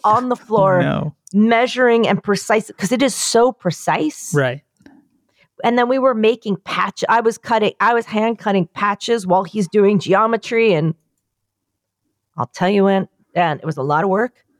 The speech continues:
Speaker 1: Wall looks dynamite.
Speaker 2: Well, there you go.
Speaker 1: It looks dynamite. It looks, it does look professional. But, uh, it, we were, well, putting that wallpaper up until eleven thirty at night.
Speaker 2: When, um,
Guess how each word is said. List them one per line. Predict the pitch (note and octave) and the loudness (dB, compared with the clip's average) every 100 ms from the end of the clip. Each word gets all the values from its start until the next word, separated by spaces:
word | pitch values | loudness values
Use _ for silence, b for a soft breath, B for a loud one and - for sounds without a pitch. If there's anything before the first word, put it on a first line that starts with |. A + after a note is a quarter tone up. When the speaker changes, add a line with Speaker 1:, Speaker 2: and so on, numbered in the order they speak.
| _ _ | _ _
Speaker 1:
Wall | D#3+ G3 A3 A3+ | 0 2 4 2
looks | G3+ G3 C#3+ | -2 -4 -6
dynamite. | - G3+ A3+ G#3+ G3+ F#3 D3+ - - _ _ - | -2 -2 0 0 0 -2 -4 -10 -20 _ _ -4
Speaker 2:
Well, | D3+ F#3 | 0 2
there | C4 | 0
you | F#3+ | 0
go. | C3+ C#3+ A#3+ _ - | 0 0 -2 _ -8
Speaker 1:
It | A#3 | -2
looks | B3+ C#4+ F3+ | -2 -2 -4
dynamite. | - A#3+ D4 C#4 A#3+ - | 0 0 2 0 -2 -2
It | |
looks, | B3 - | -8 -6
it | G3+ - | -6 0
does | A3 G#3 | 0 0
look | A3+ | -4
professional. | - F#3 F#3 F#3+ A#3 B3+ C4 _ _ _ _ _ _ _ _ _ _ _ - | -4 -4 -2 -4 -4 -4 -4 _ _ _ _ _ _ _ _ _ _ _ -2
But, | G3+ F3 - | 0 0 0
uh, | F3+ E3 C3+ | 0 2 0
it, | D#3 D3+ E3 | 0 0 0
we | G3+ - | -2 -2
were, | G3+ F#3+ E3 | 0 2 0
well, | F3 E3+ | 0 0
putting | - G3+ F#3+ | 0 -2 0
that | E3 D3 | 0 0
wallpaper | D3+ D3 D#3+ D3+ | 0 0 -2 -2
up | C#3+ | -4
until | C#3+ D#3 | -2 0
eleven | C3 B2+ B2 | 0 0 -2
thirty | A2 A2 G2 | -2 -2 -2
at | |
night. | F2+ E2+ E2 _ _ _ | -4 -8 -8 _ _ _
Speaker 2:
When, | G#3 D3 D3 C#3+ C#3 | -4 0 0 0 0
um, | C3 B2+ A#2+ A#2 A#2 | 0 -2 -4 -8 -10